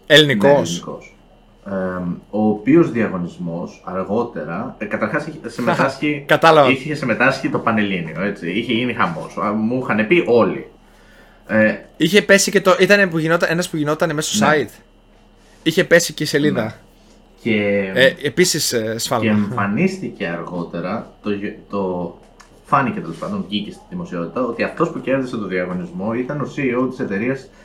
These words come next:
Speaker 2: που χορηγούσε το αυτοκίνητο. Το οποίο θεωρώ προσωπικά είναι η μεγαλύτερη ξεφτύλα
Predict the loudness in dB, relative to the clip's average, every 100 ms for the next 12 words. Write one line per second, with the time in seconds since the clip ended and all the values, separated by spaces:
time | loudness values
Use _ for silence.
0 | -20 -14 -4 2 4 4 4 6 4 4
1 | -4 -4 -14 -18 -16 -12 -12 -12 -18 -20
2 | _ _ -20 -20 -20 -20 -20 -20 -20 -20
3 | -20 -8 2 4 4 2 2 2 2 -6
4 | -18 -20 -20 -20 -20 _ -10 0 4 4
5 | 4 2 0 -4 -6 -6 -2 -2 -2 -6
6 | -2 2 2 0 -2 -2 -2 -4 -8 -8
7 | -10 -6 -4 -2 -2